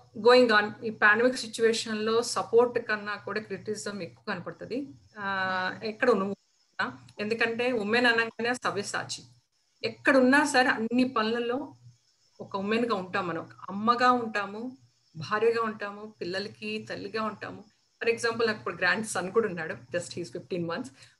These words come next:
Speaker 1: వాటితో కూడా పరిగెత్తుతూనే ఉంటాను. So, మల్టీ టాస్కింగ్ అనేది ఒక ఉమెన్ కే ఉంది. So, అది మాత్రం నేను చెప్పగలుగుతాను. ఎందుకంటే, మనకి పుట్టినప్పటి నుంచి కూడా ఆడపిల్ల నుంచి మొదలెట్టి గ్రాండ్ వరకు కూడా మనకి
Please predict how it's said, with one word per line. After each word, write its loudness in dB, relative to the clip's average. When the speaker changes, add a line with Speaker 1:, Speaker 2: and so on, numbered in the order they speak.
Speaker 1:
వాటితో 4
కూడా 0
పరిగెత్తుతూనే -2
ఉంటాను. -4
So, 0
మల్టీ 2
టాస్కింగ్ 2
అనేది 2
ఒక -2
ఉమెన్ 2
కే 4
ఉంది. -2
So, 0
అది 0
మాత్రం 4
నేను 6
చెప్పగలుగుతాను. 2
ఎందుకంటే, -2
మనకి 2
పుట్టినప్పటి 2
నుంచి 2
కూడా 2
ఆడపిల్ల 4
నుంచి 2
మొదలెట్టి -6
గ్రాండ్ 0
వరకు 2
కూడా 2
మనకి -4